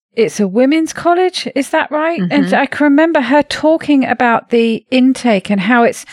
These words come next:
Speaker 1: completely different from all other universities. Isn't it? They have funding, so they have, the process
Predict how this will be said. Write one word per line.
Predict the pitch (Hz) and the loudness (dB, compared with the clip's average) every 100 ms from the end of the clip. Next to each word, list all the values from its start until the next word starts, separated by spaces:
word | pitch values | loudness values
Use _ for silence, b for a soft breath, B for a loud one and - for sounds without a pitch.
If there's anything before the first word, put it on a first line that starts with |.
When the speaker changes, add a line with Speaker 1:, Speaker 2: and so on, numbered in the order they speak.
| B B B | B B B
Speaker 1:
completely | - 247 - 285 294 - 254 | 0 0 0 0 0 0 0
different | 240 262 262 - 196 143 - _ b b b b | 0 0 -2 -2 -4 -4 -8 _ b b b b
from | - 208 202 | -2 0 0
all | - 220 214 220 214 - | 0 2 2 2 0 -2
other | 202 196 196 190 190 | -2 0 2 2 0
universities. | - 202 190 185 202 190 - - 175 165 165 - | -2 -2 0 2 2 0 -4 -8 -6 -6 -10 -8
Isn't | - 233 285 254 - | -4 0 2 0 0
it? | 240 - _ b b b b b | -2 -2 _ b b b b b
They | 233 226 | 0 2
have | 202 - 247 262 254 - | 0 0 0 2 0 -4
funding, | - - 262 247 226 185 151 | -16 -2 2 4 4 2 -2
so | 170 - 220 | -6 -2 0
they | 214 220 214 | 2 2 0
have, | 175 220 214 208 185 - - B B B B B B _ - | -2 -2 0 0 -2 -10 -20 B B B B B B _ -6
the | 202 | -6
process | - - 262 277 - 233 202 - | -4 -2 0 0 0 0 -2 -4